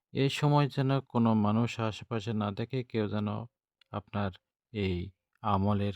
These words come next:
কাজে বিরক্ত সৃষ্টি না করে। অর্থাৎ আপনি খুবই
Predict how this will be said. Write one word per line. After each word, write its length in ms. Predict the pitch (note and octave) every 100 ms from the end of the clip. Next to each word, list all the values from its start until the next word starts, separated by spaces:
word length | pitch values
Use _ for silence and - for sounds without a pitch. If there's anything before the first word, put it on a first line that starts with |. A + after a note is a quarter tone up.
| G#2
কাজে 360 | - G2 F#2 G2+ F#2
বিরক্ত 580 | A#2+ B2+ _ C3 B2+ B2+ - _ _ _ _ -
সৃষ্টি 440 | - A2 - A2
না 220 | G2+ A#2
করে। 400 | A2 B2+ C3 C3 C3+ _ _ _ _ _ _
অর্থাৎ 480 | B2+ B2+ - G#2+ A2+
আপনি 280 | A2 A#2 A2
খুবই 480 | - B2+ B2+ A#2+